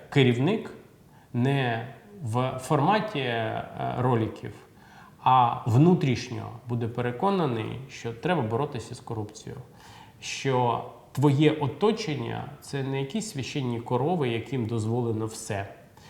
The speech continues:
а закон працює і для них. Коли для керівника, і для керівника держави в тому числі, вислів «ворогам закон, а своїм все»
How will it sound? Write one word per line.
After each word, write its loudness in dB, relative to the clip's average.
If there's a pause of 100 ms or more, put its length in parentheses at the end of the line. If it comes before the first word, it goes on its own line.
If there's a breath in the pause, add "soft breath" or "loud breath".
(320 loud breath)
а 6
закон 2
працює -2
і -4
для -2
них. -6 (320)
Коли 2 (160)
для 2
керівника, 2 (360)
і 2
для 4
керівника -2
держави -4
в -8
тому -4
числі, -6 (1400 loud breath)
вислів 4 (440)
«ворогам 4
закон, 0
а -4
своїм -2
все» -4